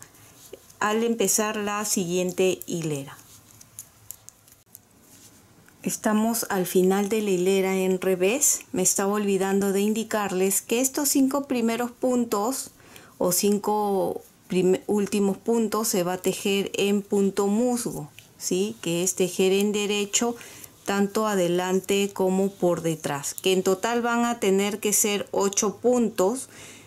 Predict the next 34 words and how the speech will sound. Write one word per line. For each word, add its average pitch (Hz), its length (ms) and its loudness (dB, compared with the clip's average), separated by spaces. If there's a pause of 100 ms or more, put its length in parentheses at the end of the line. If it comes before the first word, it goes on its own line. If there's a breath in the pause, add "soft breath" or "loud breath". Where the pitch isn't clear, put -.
(340 loud breath)
para 190 280 0
el 170 260 0
borde 190 680 2
de 165 240 -2
la 185 160 0
manga, 208 580 0 (160)
pero 170 160 -2
estamos 185 400 -2
empezando 190 480 0
primero 180 480 -2
con 196 300 2
cinco. 165 560 -2 (460 loud breath)
En 190 120 0
este 226 320 0
lado, 233 380 -2
al 240 160 -2
empezar 190 500 0
la 208 140 -2
otra 214 180 -2
hilera, 202 340 0
también 185 400 2
me 208 60 2
olvidé 170 380 0
de 175 160 0
decirles 165 500 -4
aquí, 226 420 -4 (460 loud breath)
al 180 140 0
empezar 180 500 0
son 240 460 0 (560 loud breath)
los 185 160 4
cinco 208 320 0
primeros 202 540 2
en 185 160 2
derecho, 196 540 0